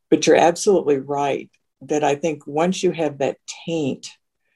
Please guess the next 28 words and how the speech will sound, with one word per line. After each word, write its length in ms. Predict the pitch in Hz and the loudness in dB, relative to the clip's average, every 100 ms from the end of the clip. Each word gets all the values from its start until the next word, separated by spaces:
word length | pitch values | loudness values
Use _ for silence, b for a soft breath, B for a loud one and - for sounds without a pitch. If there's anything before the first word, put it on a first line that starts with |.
| _ _ _ - | _ _ _ 0
it's, 360 | 143 - - - | 0 0 -8 -2
it's 220 | 147 147 - | -2 -2 0
almost 500 | 180 202 185 151 - | 4 6 4 0 -4
impossible 1300 | 139 135 - - 165 170 170 156 143 135 139 143 - _ _ _ _ _ _ | -4 -4 -10 -2 0 0 0 -4 -2 -2 -2 -6 -10 _ _ _ _ _ _
to 120 | - | -2
ever 300 | - 151 147 | 0 2 0
feel 540 | 143 - 156 147 135 123 | -2 -2 2 4 2 0
like 260 | 131 - | -2 -2
you're 120 | 143 | -8
just 320 | 131 - - - | -8 -10 -12 -8
totally 400 | - 156 151 135 | 0 2 4 2
vindicated, 460 | 143 139 - - | 0 0 -2 0
because 260 | 170 196 190 | 2 4 2
people, 440 | 247 262 262 220 b b b _ | 0 0 0 -2 b b b _
it's, 140 | 185 - - _ 170 | 2 2 -10 _ -2
it's 340 | 170 - - - - | -2 -10 -14 -10 4
very 180 | 196 233 233 | 6 6 0
strange 280 | - 175 190 | -2 0 0
to 80 | 165 | -4
me, 80 | 147 | -4
but 200 | 139 - | -4 -6
people 200 | 180 170 156 | -6 -4 -4
want 160 | 147 | -4
to 60 | 143 | -6
think, 160 | 151 147 | -8 2
"Well, 180 | 170 170 | 4 6
you 80 | 156 | 4
were 160 | 151 | 2